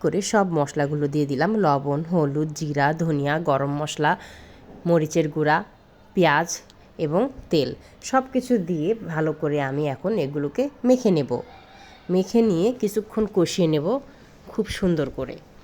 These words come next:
এই, আহ, আলুগুলো সবসময় তিতা লাগে, এই জন্য আমি অল্প একটু আজকে, আহ, মাংস রান্না করতেছি, দেখি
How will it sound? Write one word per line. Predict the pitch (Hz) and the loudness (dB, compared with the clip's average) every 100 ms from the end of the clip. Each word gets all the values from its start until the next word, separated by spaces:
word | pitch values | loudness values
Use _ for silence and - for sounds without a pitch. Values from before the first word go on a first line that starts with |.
| - - - - - - - - - - - | -20 -20 -20 -20 -20 -20 -20 -20 -20 -4 4
এই, | 220 220 | 4 4
আহ, | 220 - - 156 160 151 - | -4 -8 -4 0 2 0 0
আলুগুলো | 147 175 220 220 240 | 0 2 4 6 6
সবসময় | - 208 - 214 | 4 0 2 2
তিতা | 202 - 254 | 2 0 2
লাগে, | 190 143 160 | 4 2 2
এই | 175 170 | 2 2
জন্য | 170 175 | 2 2
আমি | 165 160 226 | 2 2 2
অল্প | 196 196 - | 2 2 2
একটু | 247 240 202 220 - - - - - | 0 0 -2 -2 -4 -18 -20 -20 -6
আজকে, | 165 151 - 170 156 | -6 -4 2 4 4
আহ, | 143 - 151 147 | 2 -6 -2 0
মাংস | 143 151 151 185 | 2 0 0 2
রান্না | 160 143 | 2 0
করতেছি, | 139 143 - 147 226 | -2 -6 -6 0 2
দেখি | 190 175 185 | 2 0 0